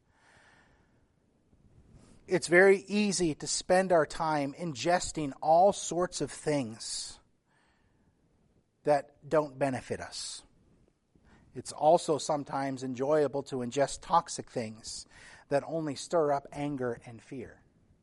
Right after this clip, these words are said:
How much time do we spend ingesting those kinds of things?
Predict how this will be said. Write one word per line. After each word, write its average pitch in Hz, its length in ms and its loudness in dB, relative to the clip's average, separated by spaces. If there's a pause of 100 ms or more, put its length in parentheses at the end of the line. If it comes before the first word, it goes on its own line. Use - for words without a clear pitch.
(760)
How 226 80 -16
much - 240 -14
time 208 280 -4
do 170 120 -4
we 156 80 -4
spend 170 320 -8
ingesting 139 640 -8
those 90 220 -16
kinds 98 340 -16
of 90 80 -20
things? - 680 -20